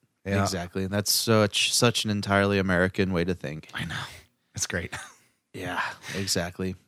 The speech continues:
Speaker 2: So,
Speaker 1: So go
Speaker 2: yeah,
Speaker 1: vote.
Speaker 2: exactly. Go vote
Speaker 1: You can,
Speaker 2: and
Speaker 1: which is
Speaker 2: just
Speaker 1: cool.
Speaker 2: Yeah, exactly. You can. Whether you're a man or a woman, whether you're black, whether you're white, it doesn't matter. You're allowed. Yeah,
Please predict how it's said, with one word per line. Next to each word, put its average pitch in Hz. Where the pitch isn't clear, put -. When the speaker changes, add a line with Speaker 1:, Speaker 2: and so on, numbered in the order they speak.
Speaker 2:
So, 87
Speaker 1:
So -
go 156
Speaker 2:
yeah, 180
Speaker 1:
vote. -
Speaker 2:
exactly. 123
Go 139
vote 113
Speaker 1:
You 113
can, 123
Speaker 2:
and 104
Speaker 1:
which 104
is 208
Speaker 2:
just 170
Speaker 1:
cool. 92
Speaker 2:
Yeah, 151
exactly. 127
You 110
can. 117
Whether 113
you're 113
a -
man 113
or 113
a 113
woman, 120
whether 110
you're 104
black, 110
whether 101
you're 95
white, 107
it -
doesn't 101
matter. 95
You're 98
allowed. 90
Yeah, 107